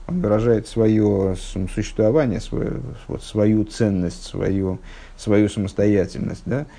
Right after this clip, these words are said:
А, а волбишви шигубхина сбитуль канал, а в седьмой год, когда раскрывается совершенно иной, а, уровень битуля, вот этот ацилусный битуль, э, ка-, канал,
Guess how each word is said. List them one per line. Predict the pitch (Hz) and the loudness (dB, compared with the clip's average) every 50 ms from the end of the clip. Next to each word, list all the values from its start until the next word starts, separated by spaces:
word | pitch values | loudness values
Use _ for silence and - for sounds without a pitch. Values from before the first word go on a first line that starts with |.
| - - - - - - - - - - | -20 -20 -18 -16 -16 -16 -16 -14 -8 -4
А, | 110 110 110 110 107 - - | 0 2 2 2 0 -2 0
а | - 113 107 | 0 0 2
волбишви | 104 127 135 131 139 151 143 - - 156 214 226 220 185 175 165 | 4 4 4 4 4 2 0 0 0 2 2 4 4 4 2 0
шигубхина | 165 - 135 123 135 139 135 - - 135 135 123 | 0 0 0 0 0 0 -2 0 -2 0 2 2
сбитуль | 110 104 113 135 123 - 120 120 | 0 0 0 0 0 0 0 -2
канал, | 120 - 135 135 135 139 135 139 139 143 - - - - - | 0 0 0 0 0 0 -2 -2 -2 -4 -6 -8 -12 -8 -2
а | - 117 110 107 104 | 0 2 2 2 0
в | - | 0
седьмой | - - 113 117 131 143 147 139 135 | -2 -2 0 2 2 2 4 4 2
год, | 127 120 123 120 107 87 - - - - - - | 2 4 4 4 4 4 0 -6 -18 -20 -16 -8
когда | - 90 98 107 101 | -4 0 2 4 4
раскрывается | 101 - - 117 113 117 120 120 113 - 107 | 2 2 -2 0 2 4 4 4 4 2 -4
совершенно | - 120 117 110 - - 139 131 127 120 117 117 | -2 0 0 0 0 0 0 2 2 2 2 2
иной, | 120 123 131 135 127 120 110 107 - - - - - - - - - - | 2 2 4 4 4 6 4 4 2 -4 -20 -20 -20 -20 -20 -20 -16 -8
а, | - - 101 101 107 101 104 107 107 107 110 - | -4 -2 -2 0 0 0 2 2 2 0 0 0
уровень | - 151 135 131 120 113 113 113 113 110 | 2 2 4 4 6 4 4 4 2 2
битуля, | 104 107 139 147 135 - 92 92 - - - - - | 2 2 0 0 0 0 -2 -2 -2 -2 -6 -8 -8
вот | - 110 - | -8 -4 -4
этот | 92 90 - - | -4 -6 -2 -2
ацилусный | 101 101 - - 135 131 120 113 - - 113 110 110 | -4 -2 0 2 2 2 2 0 0 0 0 0 2
битуль, | 127 170 190 - - - - - - - - - - - - - - - - | 0 0 -2 -2 -4 -6 -6 -6 -14 -16 -18 -18 -20 -20 -20 -20 -18 -10 -2
э, | - 113 113 104 104 104 104 | 0 2 4 4 4 2 2
ка-, | 98 - 104 104 107 104 104 104 | 2 2 2 2 2 2 0 -2
канал, | - - 104 104 104 95 95 | -2 -2 0 0 0 0 -2